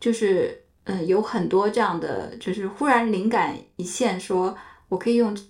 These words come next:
一个新的方式，一个新的视角去解读一个，比如说，呃，银行的问题啊，债务的问题啊，这种。那我再努力一下，<laughs> 希望近期可以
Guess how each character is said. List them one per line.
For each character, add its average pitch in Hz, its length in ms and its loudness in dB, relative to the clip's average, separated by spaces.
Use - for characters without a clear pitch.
一 196 140 -2
个 202 180 0
新 311 260 2
的 320 80 6
方 185 240 -4
式， - 160 -10
一 175 140 -6
个 208 80 -2
新 311 180 0
的 277 140 6
视 220 160 -4
角 - 180 -4
去 190 160 -8
解 180 220 -2
读 156 160 -4
一 175 140 0
个， 160 220 -2
比 - 100 -8
如 151 120 -4
说， 170 320 -4
呃， 165 260 -2
银 185 200 -2
行 175 180 -2
的 190 120 0
问 180 160 0
题 - 200 -10
啊， 156 140 -6
债 226 180 2
务 190 120 4
的 175 100 -2
问 175 180 -6
题 - 160 -10
啊， 156 140 -6
这 175 100 -6
种。 156 160 -6
那 247 100 4
我 190 140 4
再 247 160 -2
努 - 180 -2
力 226 140 0
一 190 100 2
下， 175 240 -2
<laughs> - 160 -20
希 - 280 0
望 226 440 2
近 233 240 4
期 240 220 -2
可 247 160 2
以 214 100 6